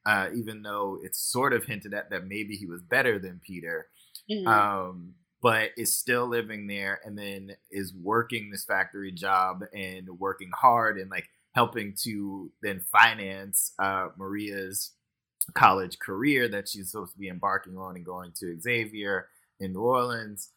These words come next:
Speaker 1: Um, but he goes, but then you, like you're, you're describing that scene where he goes to work and then he goes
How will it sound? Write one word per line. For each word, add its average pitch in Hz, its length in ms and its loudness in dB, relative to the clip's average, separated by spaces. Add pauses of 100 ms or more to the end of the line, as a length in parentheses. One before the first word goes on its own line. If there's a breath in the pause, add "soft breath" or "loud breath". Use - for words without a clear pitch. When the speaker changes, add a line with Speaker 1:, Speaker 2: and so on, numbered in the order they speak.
(320)
Speaker 1:
Um, 95 520 2 (720)
but 101 300 6 (300)
he 131 140 -4
goes, 120 580 4
but 113 220 -6
then 120 380 -2
you, 117 220 -6
like 117 180 2
you're, 104 260 -6
you're 107 160 -10
describing 117 540 4
that 98 180 -6
scene 147 180 -4
where 104 120 -2
he 98 80 -2
goes 104 360 -6
to 101 80 -10
work 98 220 0
and 95 120 -10
then 98 80 -12
he 95 60 -12
goes 92 360 -4